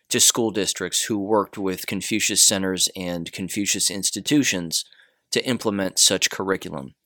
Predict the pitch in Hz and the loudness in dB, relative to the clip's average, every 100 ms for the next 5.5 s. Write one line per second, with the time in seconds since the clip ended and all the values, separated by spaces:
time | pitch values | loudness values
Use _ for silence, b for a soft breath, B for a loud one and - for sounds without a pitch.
0 | - - 165 160 147 - 147 131 123 123 | -2 0 4 6 6 6 4 6 6 4
1 | 117 - - 143 62 - - b b b | 6 6 6 2 0 -6 -10 b b b
2 | _ 113 110 120 120 123 120 - 110 101 | _ 2 8 10 10 8 2 -2 0 6
3 | - - 151 139 147 143 139 - 120 113 | 6 8 8 10 8 8 2 2 0 0
4 | - - 117 117 - - 120 120 117 117 | 0 2 2 2 0 6 6 6 4 4
5 | 110 104 98 95 | 2 0 0 -4